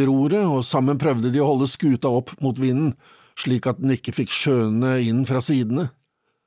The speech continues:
Det var ingen enkel oppgave. Det var akkurat som om roret nektet å samarbeide med dem. Titt og ofte var det nære på at det ikke ble skylt over bord.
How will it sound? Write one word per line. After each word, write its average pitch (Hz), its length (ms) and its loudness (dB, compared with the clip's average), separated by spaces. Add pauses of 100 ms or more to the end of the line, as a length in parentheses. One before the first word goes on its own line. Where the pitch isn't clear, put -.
(600)
Det - 100 -10
var 123 160 -2
ingen 135 220 0
enkel 131 300 0
oppgave. 104 400 -6 (1200)
Det 123 140 -2
var 147 160 2
akkurat 147 340 0
som 147 160 0
om 156 220 2
roret 143 380 2
nektet 139 440 -2
å 139 80 -4
samarbeide 127 540 -2
med 190 160 -8
dem. - 80 -12 (720)
Titt 135 320 -2
og 156 80 2
ofte - 340 -4
var 147 160 2
det 156 80 2
nære 147 300 0
på 143 100 0 (140)
at 143 140 -4
det 143 100 2
ikke 123 180 -6
ble 131 120 0
skylt 123 340 -2
over 117 160 0
bord. 147 220 -2